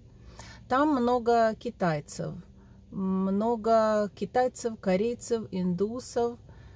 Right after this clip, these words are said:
М, эти все люди работают в I T-компаниях программистами. И если хоть один индус туда приехал или китаец, так они перетягивают своих родственников.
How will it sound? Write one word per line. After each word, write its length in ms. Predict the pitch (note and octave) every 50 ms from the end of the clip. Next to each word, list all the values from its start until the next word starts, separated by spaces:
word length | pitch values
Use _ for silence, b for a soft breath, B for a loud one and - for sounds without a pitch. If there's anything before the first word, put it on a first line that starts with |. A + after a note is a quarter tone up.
| B B B B - -
М, 680 | - G3+ G3 F#3+ F#3+ F#3+ F#3+ F#3+ G3 F#3+ F#3+ F#3+ F#3+ F#3+
эти 220 | G3 A3 G#3+ B3+
все 220 | A#3 - - A#3+ A3
люди 260 | G3+ A#3 B3 A3+ A#3
работают 840 | G#3 G3 F#3+ F#3 F#3 G3+ A3+ A3 - G#3+ G3+ G3+ G3 F#3+ - - B B B B B B B B B B B B -
в 120 | G3+ G3
I 100 | G#3+ G3+
T-компаниях 960 | G3 - A3 F#3 - F#3+ F3+ F3 - G#3 G3+ A3 A#3+ B3 A#3+ A#3 A#3 - - - B B B B B B B B
программистами. 920 | - G#3+ G3+ F#3+ A3 A#3 A3+ A3+ G3+ F3+ E3 - - - E3+ D3 C#3+ C#3+
И 100 | - G3
если 340 | G3+ A3 A3+ - - A#3+ A3+
хоть 260 | A3+ - A#3 A3 - A3+
один 260 | G#3+ G3+ A#3 A3+ G#3
индус 360 | F3 A3 G#3+ G3+ A3 A3 -
туда 280 | - - G#3 G3 G#3+ G3+
приехал 540 | - - A3+ A#3+ D4 E4+ E4 - A3 F#3+
или 180 | F3+ F3 F3+ F3+
китаец, 480 | E3+ - F#3+ - - E3+ D#3+ D#3 - -
так 220 | - F#3 E3+ -
они 180 | G3 G#3+ B3 C4+
перетягивают 880 | - - G3 F#3 F3+ - - A3 G#3+ A3 G#3+ G#3+ G#3+ G3 G3+ G3 F#3 - - - - - - - - - - -
своих 480 | - - - G3 F#3+ G3 G#3 A3 - -
родственников. 880 | A3+ A3+ G#3 F3 E3 - - - D3+ D3 D3 C#3+ D3 - - F#2+